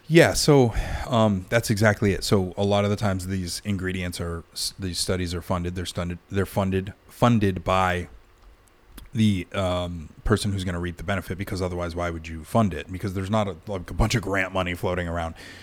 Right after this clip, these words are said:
and that's nothing. There's nothing to say that privately funded, uh, research is, uh, to be questioned.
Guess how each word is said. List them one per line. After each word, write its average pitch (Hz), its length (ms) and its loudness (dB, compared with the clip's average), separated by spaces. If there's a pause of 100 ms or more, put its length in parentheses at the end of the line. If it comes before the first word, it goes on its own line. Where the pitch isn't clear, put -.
(260)
and 123 220 6
that's 127 180 6
nothing. 156 440 6
There's 107 160 4
nothing 175 240 6
to 113 80 4
say 107 220 0
that 87 180 -6 (560)
privately 104 540 4
funded, 92 580 0 (560)
uh, 85 500 -4
research 92 640 2
is, 87 460 -4 (480)
uh, 85 460 -4
to - 100 -10
be 87 540 -6
questioned. 90 500 -2